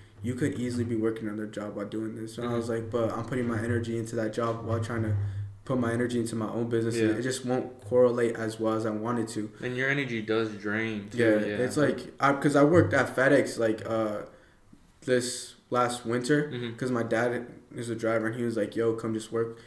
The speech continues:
Speaker 1: as a, as a runner for him."
Speaker 2: Yeah.
Speaker 1: And so, like, bro, that was very tiring. And I could tell, I was like, I can see why it's so easy to stop doing the things you
Speaker 2: Yeah.
Speaker 1: love for an easy paycheck. You know what
Speaker 2: Yeah.
Speaker 1: I mean?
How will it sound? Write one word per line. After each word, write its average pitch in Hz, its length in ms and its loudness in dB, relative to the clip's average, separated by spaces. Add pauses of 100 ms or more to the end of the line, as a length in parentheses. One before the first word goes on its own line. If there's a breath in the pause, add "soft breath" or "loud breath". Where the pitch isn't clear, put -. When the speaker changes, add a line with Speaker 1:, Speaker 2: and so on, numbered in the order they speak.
(220 loud breath)
Speaker 1:
as 110 220 -2
a, 104 380 2
as 117 180 0
a 107 40 0
runner 127 260 4
for 113 160 -2
him." 107 280 -4
Speaker 2:
Yeah. 117 200 -2 (140)
Speaker 1:
And 127 140 -4
so, 123 180 -2
like, 113 180 0
bro, 113 180 2
that 117 160 2
was 113 200 0
very 110 300 0
tiring. 110 400 -4
And 117 80 -4
I 135 60 -2
could 139 160 0
tell, 139 140 2
I 131 40 6
was 120 100 4
like, 113 220 2 (300 loud breath)
I 127 100 0
can 156 160 6
see 170 160 0
why 139 260 4
it's - 140 0
so 139 240 2
easy 104 360 6
to 113 200 -4
stop 117 680 -2 (320)
doing 123 240 0
the 110 80 0
things 117 280 -2
you 110 80 0
Speaker 2:
Yeah. 110 160 2
Speaker 1:
love - 240 -2 (320 soft breath)
for 117 160 2
an 113 140 0
easy 120 240 -2
paycheck. 117 600 -4
You 120 60 -2
know 127 100 2
what 123 120 8
Speaker 2:
Yeah. 120 60 2
Speaker 1:
I 120 80 -2
mean? 131 240 -2